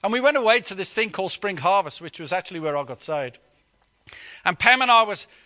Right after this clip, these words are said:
were sat in our, um, our little unit, 'cause it was a bit like Hillsong. We were sat in this unit, and we're just having a cup of tea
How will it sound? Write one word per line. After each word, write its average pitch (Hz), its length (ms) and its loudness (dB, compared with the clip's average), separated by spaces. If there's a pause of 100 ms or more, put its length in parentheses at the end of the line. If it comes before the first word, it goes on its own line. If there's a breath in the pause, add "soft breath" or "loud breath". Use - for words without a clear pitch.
(180 soft breath)
were 190 100 -4
sat 254 380 2
in 240 120 -2
our, 208 360 2
um, 190 300 0 (520 soft breath)
our 190 100 2
little 208 300 -2
unit, 220 560 -2
'cause - 180 -10
it 185 40 -4
was 196 160 -6
a 294 100 2
bit 330 160 -2
like 269 160 2
Hillsong. 202 320 -2
We 214 120 -2
were 220 40 0
sat 285 220 2
in 247 60 -10
this 180 180 -4
unit, 196 440 -2 (680 soft breath)
and 208 100 0
we're 220 80 2
just 226 200 -2
having 233 220 2
a 214 60 -2
cup - 280 0
of 165 120 -8
tea 202 500 0